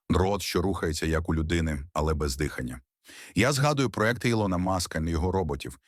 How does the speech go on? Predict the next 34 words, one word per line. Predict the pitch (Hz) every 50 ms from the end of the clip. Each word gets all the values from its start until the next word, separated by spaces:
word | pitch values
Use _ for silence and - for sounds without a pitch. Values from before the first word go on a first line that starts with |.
| _ _ -
яких | 85 85 - 113 107 - -
він | 104 92 82
показував | 92 82 - 98 92 90 82 80 80 76 73 -
світові | - - 87 98 92 - 87 82 78 73
ще | - - - 87 82 78
в | 73 71
дві | 73 76 82 95
тисячі | 82 - 98 98 85 - 82 - - 82 76 71 - _ _ _ _ _ _
двадцятому | 80 80 85 80 - 92 78 76 82 78 78
році, | 76 73 76 - - - - - _ - - - - -
коли | - 101 110 120
я | 113 104
читав | - - 92 - 104 104 95
про | - - 87
них | 90 92 87 -
у | 90
новинах, | 85 87 85 87 92 76 73 65 - - _ _ _ _ _ _ _ _ _ -
мріючи | 92 90 90 104 107 104 98 87 - - 82
про | 78 - 85 80
майбутнє | 80 80 78 78 87 98 95 - 78
для | 71 71 -
своїх | - - 78 76 76
дітей. | 73 80 80 - 76 69 - 67 - _ _ _ _ - - - _ _ -
Але | 92 95 101 101 90
цей | - - - 120 131
досконан-, | 117 107 92 - - 95 92 87 82 80 78 71 69 - _ _ _ -
досконаліший, | - 107 98 - - 104 98 98 98 92 78 67 65 - - 71 67
ніби | 80 87 101 92 90 87
століття | - - - 87 92 98 82 - 87
вдосконалення, | 78 78 82 - - - 87 90 92 95 90 80 76 76 71 69 71 - _ _ _ _ _
зробили | - 82 82 87 80 95 101 92 87
його | 80 73 67 87
майже | 82 76 80 82 80 73 76 78
живим. | 69 78 73 71 69 62 58 60